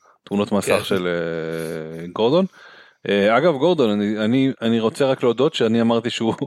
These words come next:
Speaker 1: <laughs> יהיה, יהיה כבר בדרך חזרה לאברטון עכשיו, הוא לא, אה, אז כל הכבוד לו, באמת,
Speaker 2: הוא
Speaker 1: אני
Speaker 2: מצוין, הוא שחקן מצוין.
Speaker 1: אה, כן, הוא מתחבר להם, סבבה. אה,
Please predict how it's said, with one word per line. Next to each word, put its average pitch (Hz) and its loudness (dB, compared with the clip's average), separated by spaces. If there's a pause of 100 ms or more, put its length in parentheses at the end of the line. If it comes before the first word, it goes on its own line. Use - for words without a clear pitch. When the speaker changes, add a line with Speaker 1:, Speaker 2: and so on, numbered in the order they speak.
Speaker 1:
<laughs> - -14
יהיה, 120 2 (720)
יהיה 113 2
כבר 113 2
בדרך 113 4
חזרה 110 0
לאברטון 135 0
עכשיו, 190 2 (240)
הוא 113 -8
לא, 120 2 (440)
אה, 101 -6
אז 92 -10
כל 113 -2
הכבוד 90 -8
לו, 80 -14
באמת, 90 -10
Speaker 2:
הוא 117 -6
Speaker 1:
אני 117 -4
Speaker 2:
מצוין, 127 0
הוא 98 -14
שחקן 117 -6
מצוין. 117 -6 (100)
Speaker 1:
אה, 92 -4
כן, 95 0
הוא 92 -8
מתחבר 101 -2
להם, 92 -2
סבבה. 87 -6 (400)
אה, 127 0